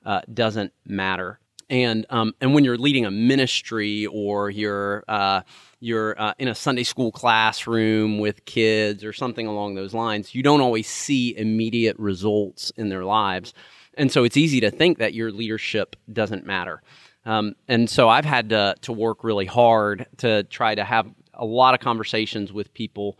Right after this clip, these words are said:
to say, as a Christian, when you lead, you are demonstrating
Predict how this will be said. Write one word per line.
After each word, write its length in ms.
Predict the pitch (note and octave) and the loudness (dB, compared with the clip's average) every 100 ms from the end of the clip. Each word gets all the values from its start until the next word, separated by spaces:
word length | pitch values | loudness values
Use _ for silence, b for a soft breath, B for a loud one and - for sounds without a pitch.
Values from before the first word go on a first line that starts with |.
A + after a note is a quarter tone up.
| _ - | _ -8
to 100 | A#2 | -8
say, 380 | - A2 G#2 | -2 2 2
as 180 | - G#2+ | 2 -4
a 60 | - | -8
Christian, 680 | - - A3+ - A2+ G#2+ A2 | -6 -2 -2 -2 -2 -2 -2
when 160 | G#2 | -2
you 280 | A2 C#3+ A#2 | -2 -4 -6
lead, 540 | G#2+ A#2 C3 A#2 G#2+ G2 | -6 -4 0 0 -2 -6
you 300 | G#2+ B2 A#2 | -4 0 0
are 120 | F#2+ | -4
demonstrating 1300 | G2 G#2+ B2+ C#3 B2 - - A2 F#2+ F#2+ F#2 F#2 | -8 -2 2 2 0 -4 -8 -6 -4 -4 -6 -8